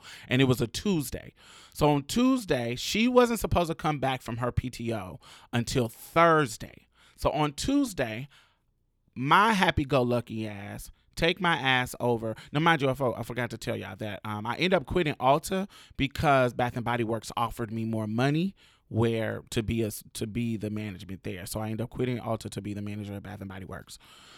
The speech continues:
So now, mind you, you know I have a degree, so I did apply to other places, but, um, they didn't get back to me till later, way later. So anyway,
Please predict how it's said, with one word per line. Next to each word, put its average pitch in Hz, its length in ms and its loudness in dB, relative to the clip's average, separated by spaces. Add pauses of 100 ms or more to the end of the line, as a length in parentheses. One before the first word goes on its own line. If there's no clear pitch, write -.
(160)
So 143 540 8 (360)
now, 147 100 2
mind 185 260 4
you, 180 60 0
you 170 40 0
know 180 100 2
I 185 60 2
have 180 120 0
a 170 40 -6
degree, 131 300 -2
so 127 280 0
I 123 140 0
did 156 220 2
apply 160 320 4
to - 140 -2
other 113 180 -2
places, 156 720 -2 (360)
but, 123 400 2
um, 107 540 -4 (1800)
they 156 260 6
didn't 143 500 -2
get 147 200 6
back 135 240 4
to 139 120 0
me 123 140 0
till 117 220 0
later, 113 720 2
way 180 380 6
later. 107 320 -2
So 135 160 0
anyway, 156 300 0